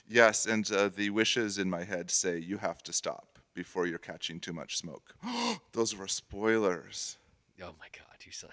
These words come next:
Speaker 1: Those were spo-, I'm the worst. I'm still the worst. Nothing has changed.
Speaker 2: You haven't, you haven't skipped a beat. I really appreciate that. But, um, while, uh, twenty twenty-one was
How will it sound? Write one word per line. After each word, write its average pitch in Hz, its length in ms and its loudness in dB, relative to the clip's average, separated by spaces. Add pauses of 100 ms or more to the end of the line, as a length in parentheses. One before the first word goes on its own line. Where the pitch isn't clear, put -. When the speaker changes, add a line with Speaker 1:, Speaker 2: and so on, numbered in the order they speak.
Speaker 1:
Those 113 260 -6
were 113 80 0
spo-, - 380 2
I'm 139 180 8
the 113 100 4
worst. 120 600 6
I'm 131 120 6
still 120 300 4
the 120 100 2
worst. 95 340 0
Nothing 113 280 0
has 95 120 -4
changed. 98 460 -8 (240)
Speaker 2:
You 127 140 6
haven't, 123 420 8
you 113 120 6
haven't 110 280 8
skipped - 280 0
a 101 40 2
beat. 95 260 0
I 92 40 4
really 95 260 2
appreciate 90 640 -4
that. 82 240 -4 (340)
But, 107 220 8
um, 90 400 2 (420)
while, 127 460 10
uh, 107 320 8
twenty 165 260 6
twenty-one 120 600 8
was 104 380 6